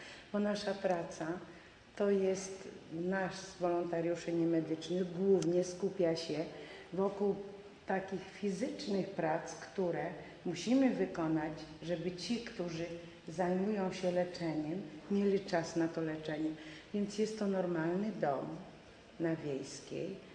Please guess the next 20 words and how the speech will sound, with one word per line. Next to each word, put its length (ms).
taki 260
jak 240
każdy 360
nasz 220
dom 260
rodzinny, 580
gdzie 280
my 320
musimy 400
posprzątać, 880
ugotować, 960
zasiać 440
warzywa 600
w 100
ogródku, 760
pielęgnować 880
ten 240
ogródek, 500
grabić 540
liście, 460